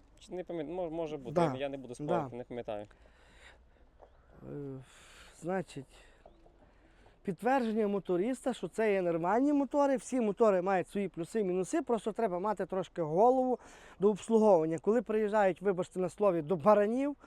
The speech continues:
Speaker 2: які кажуть, то одноразові мотори, він не вміє того цепа поміняти, не вміє зробити ту головку, якщо клапана побиті, в тому починаються проблеми, що Т С А є одноразові мотори. Одноразові майстрів, яких нема толку, і хай не лізуть, куди їм не треба.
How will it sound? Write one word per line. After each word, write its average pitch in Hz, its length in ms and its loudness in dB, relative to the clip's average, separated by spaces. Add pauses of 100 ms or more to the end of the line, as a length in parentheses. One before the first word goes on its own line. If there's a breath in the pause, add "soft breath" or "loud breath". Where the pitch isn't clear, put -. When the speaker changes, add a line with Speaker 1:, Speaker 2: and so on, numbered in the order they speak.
(380 loud breath)
Speaker 2:
які 180 200 -2
кажуть, 208 280 4
то 202 120 0
одноразові 185 500 0
мотори, 247 380 6
він 208 200 0
не 214 80 0
вміє 214 180 0
того 202 180 2
цепа 196 300 -2
поміняти, 226 520 0
не 202 80 0
вміє 208 240 0
зробити 180 340 -4
ту 175 140 -4
головку, 233 400 4
якщо 233 200 -8
клапана 233 420 -4
побиті, 233 440 -4 (480 loud breath)
в - 40 -20
тому 247 280 4
починаються 196 580 -4
проблеми, 156 540 -2
що 165 140 -6
Т 202 180 4
С 185 200 -2
А 277 100 6
є 262 100 4
одноразові 185 560 0
мотори. 143 420 -6 (300 loud breath)
Одноразові 226 640 2
майстрів, 220 420 0
яких 196 300 -6
нема 202 200 0
толку, 247 380 4
і 208 60 -4
хай 208 180 -2
не 196 80 -4
лізуть, 202 280 -4
куди 202 180 4
їм 190 100 2
не 190 100 -2
треба. 143 360 -2